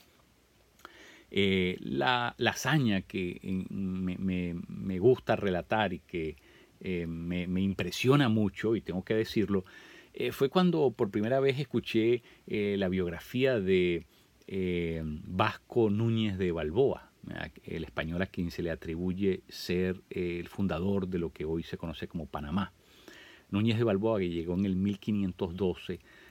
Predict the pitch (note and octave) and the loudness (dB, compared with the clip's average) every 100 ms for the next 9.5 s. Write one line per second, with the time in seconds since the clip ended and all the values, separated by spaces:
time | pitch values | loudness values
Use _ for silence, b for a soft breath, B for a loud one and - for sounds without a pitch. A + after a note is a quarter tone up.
0 | B - E2 E2 E2+ - F2 G#2 G2+ F2 | B -8 -6 -4 -6 -2 0 2 2 0
1 | E2 - - D#2+ D#2+ - D2+ F2+ F2 A2 | -2 -8 -10 -10 -8 -6 -6 -4 -2 0
2 | G#2 F#2 - - D#2 D2 D2 - - - | 0 0 -4 -8 -8 -8 -10 -10 -12 -8
3 | E2 F#2 F2 - - E2+ D#2+ B B B | -4 -2 -2 -6 -10 -8 -8 B B B
4 | B B B - G2 F#2+ F#2+ F#2 F2 E2 | B B B -6 0 2 2 2 -2 -4
5 | - - - G2 A#2 A2+ B2 G2+ F#2+ A2 | -8 -10 -6 0 0 4 4 4 4 4
6 | F2+ - F2 E2+ - D#2+ F#2+ - A#2 G2+ | 2 0 -4 -4 -6 -6 -6 -8 -2 -2
7 | - G2+ G2+ F#2+ F2+ G2 G#2 - - - | 0 -2 0 0 -2 0 0 -2 -6 -14
8 | _ _ _ B B B - - F2 F2 | _ _ _ B B B -12 -4 -2 0
9 | E2+ D#2+ D#2 D2+ | -2 -2 -4 -6